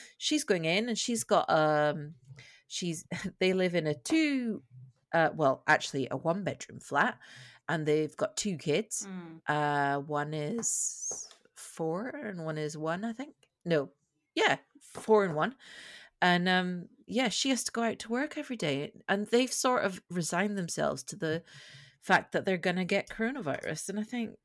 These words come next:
Speaker 1: that's just crazy that
Speaker 2: Yeah.
Speaker 1: you have that choice taken away from you. And
Speaker 2: Yeah.
Speaker 1: the implications it has on your family is, is massive.
Speaker 2: Yeah, and terrifying as well for some people, you know?
Speaker 1: I know, I
Speaker 2: And
Speaker 1: know.
Speaker 2: <laughs>
Speaker 1: Yeah.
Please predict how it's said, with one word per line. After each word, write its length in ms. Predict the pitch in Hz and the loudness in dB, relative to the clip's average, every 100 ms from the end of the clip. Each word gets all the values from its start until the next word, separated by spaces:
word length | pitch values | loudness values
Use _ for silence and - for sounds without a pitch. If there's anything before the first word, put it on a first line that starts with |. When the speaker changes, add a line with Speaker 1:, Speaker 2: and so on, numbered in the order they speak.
| - | -12
Speaker 1:
that's 300 | 254 - - | -8 -6 -6
just 360 | - - - - | -8 -10 -10 -10
crazy 800 | - 240 247 311 - 175 135 151 - | -6 -2 0 -2 -2 -2 -2 -2 -2
that 120 | 151 | -2
Speaker 2:
Yeah. 160 | 165 | -2
Speaker 1:
you 200 | 180 180 - | -4 -6 -8
have 320 | - - 190 185 | -6 0 0 0
that 220 | 180 - | -2 -2
choice 440 | - 190 165 - | -2 0 0 -2
taken 340 | - 175 - 175 | -4 -4 -4 -2
away 200 | 180 302 | 0 0
from 220 | - 226 | -2 -2
you. 220 | 135 101 | -2 2
And 120 | 170 165 | 2 0
Speaker 2:
Yeah. 80 | - - - | -6 -12 -2
Speaker 1:
the 140 | 220 247 | 4 4
implications 600 | 208 220 240 277 294 220 | 4 0 2 2 -2 -2
it 80 | |
has 300 | 175 151 147 - | 4 4 4 4
on 240 | 190 180 | 4 4
your 180 | 170 156 | 2 0
family 640 | 156 214 277 262 143 - 165 | 2 0 0 0 -2 -2 -2
is, 200 | 165 - - | -4 -6 -4
is 160 | 185 196 | -2 0
massive. 580 | 220 339 - - - - | -2 -4 -8 -10 -12 -8
Speaker 2:
Yeah, 200 | 202 151 | -4 -4
and 100 | 196 | -4
terrifying 600 | 202 202 202 165 160 170 | -2 -2 -2 -6 -6 -10
as 100 | 180 | -8
well 320 | 175 151 190 190 | -6 -6 -8 -14
for 120 | 190 | -10
some 240 | 190 180 | -8 -10
people, 380 | 185 170 170 185 185 | -12 -14 -12 -12 -12
you 80 | 185 | -8
know? 160 | 190 | -4
Speaker 1:
I 80 | 185 | 0
know, 680 | 180 175 160 156 156 156 220 214 | 2 4 6 6 4 4 0 -2
I 40 | |
Speaker 2:
And 80 | 180 | 0
Speaker 1:
know. 480 | 175 170 165 165 175 - - - - _ _ _ _ _ _ _ _ | 2 4 4 4 0 -12 -16 -18 -20 _ _ _ _ _ _ _ _
Speaker 2:
<laughs> 140 | 302 - - - | 2 2 -6 -8
Speaker 1:
Yeah. 480 | 170 170 143 143 156 | 0 2 2 2 -2